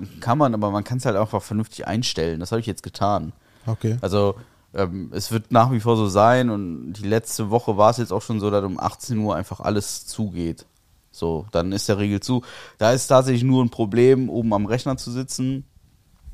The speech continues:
Speaker 1: wo halt noch alles aufschlägt.
Speaker 2: Mhm.
Speaker 1: Ähm, aber da habe ich ja einen Gaming-P C für. Also ich mach halt, muss halt ganz konkret um achtzehn Uhr runterfahren und dann sagen, okay, wenn ich jetzt noch was am Rechner mache, dann halt nur noch an dem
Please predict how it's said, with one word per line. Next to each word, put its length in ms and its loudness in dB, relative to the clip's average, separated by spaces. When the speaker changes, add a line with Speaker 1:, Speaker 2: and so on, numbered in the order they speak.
Speaker 1:
wo 160 -4
halt 260 0
noch 220 -4
alles 240 -2
aufschlägt. 640 -2
Speaker 2:
Mhm. 240 6
Speaker 1:
Ähm, 540 -2
aber 340 4
da 280 2
habe 120 0
ich 100 -10
ja 60 -2
einen 120 -4
Gaming-P 880 -6
C 240 -4
für. 440 -4
Also 220 -4
ich 80 -8
mach 180 2
halt, 380 0
muss 220 -2
halt 240 -2
ganz 200 0
konkret 360 -2
um 100 -2
achtzehn 300 -2
Uhr 80 -4
runterfahren 560 0
und 120 -6
dann 160 -2
sagen, 360 0
okay, 240 -2
wenn 160 0
ich 80 -4
jetzt 180 0
noch 140 2
was 140 2
am 300 -2
Rechner 320 0
mache, 220 2
dann 220 -2
halt 180 -4
nur 80 -2
noch 180 -4
an 140 -4
dem 320 -6